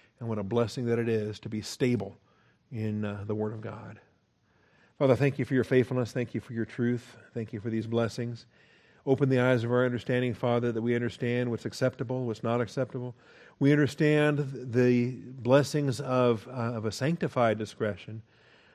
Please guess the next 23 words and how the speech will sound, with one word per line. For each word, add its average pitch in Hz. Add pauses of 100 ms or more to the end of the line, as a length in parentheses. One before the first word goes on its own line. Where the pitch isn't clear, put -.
(120)
the, 120
uh, 110
righteous 131
discretion 113
in 113
the 107
fear 131
of 107
the 113
Lord. 127
We 123
want 123
that, 101
Father. 104
We 123
want 131
your 135
word 139
to 117
shape 156
us 110
in 104
that. 101